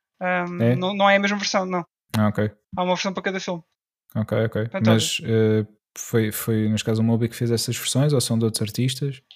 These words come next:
Speaker 1: Não, não, é mesmo o Moby que eu saiba, sim.
Speaker 2: Ah, ok. Fixe.
Speaker 1: Yeah. Pronto,
Speaker 2: Boa.
Speaker 1: e <clears throat> a minha relação com, com o Moby é
Speaker 2: É essa.
Speaker 1: essa. <laughs> Yeah.
Speaker 2: Mas olha, ela tá lá, esse tema tá lá também no, no álbum, portanto, olha, podes ouvir quando estiveres no metro.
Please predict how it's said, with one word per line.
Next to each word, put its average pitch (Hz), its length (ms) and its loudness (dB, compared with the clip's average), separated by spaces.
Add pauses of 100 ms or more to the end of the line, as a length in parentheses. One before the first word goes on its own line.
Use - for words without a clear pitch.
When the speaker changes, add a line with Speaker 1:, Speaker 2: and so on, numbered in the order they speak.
Speaker 1:
Não, 247 160 2
não, 285 160 4
é 196 240 8
mesmo 202 200 -2
o 233 40 0
Moby 226 220 0
que 190 100 -8
eu - 20 -4
saiba, 196 380 -2
sim. - 240 -10 (180)
Speaker 2:
Ah, 110 140 2
ok. 104 240 -4 (340)
Fixe. 135 200 -6
Speaker 1:
Yeah. - 140 -2 (240)
Pronto, 208 180 4
Speaker 2:
Boa. 196 120 4
Speaker 1:
e 202 320 4
<clears throat> 285 160 8
a 247 40 6
minha 202 340 2
relação 208 320 2
com, 202 400 0
com 196 180 -2
o 196 40 -4
Moby 202 340 -2
é 190 340 2
Speaker 2:
É 107 160 2
essa. 107 220 -2
Speaker 1:
essa. - 120 -14 (260)
<laughs> - 260 4
Yeah. 220 340 6 (140)
Speaker 2:
Mas 120 120 4
olha, 113 140 8 (120)
ela 117 280 8
tá 131 120 4
lá, 131 320 8
esse 123 140 4
tema 127 220 4
tá 127 100 2
lá 120 200 4
também 120 280 2
no, 117 260 2
no 117 200 2
álbum, 123 300 2
portanto, 127 1300 0
olha, 147 240 0 (160)
podes 104 220 0
ouvir 107 240 2
quando 113 180 -2
estiveres 107 260 -2
no 104 60 0
metro. 101 340 -2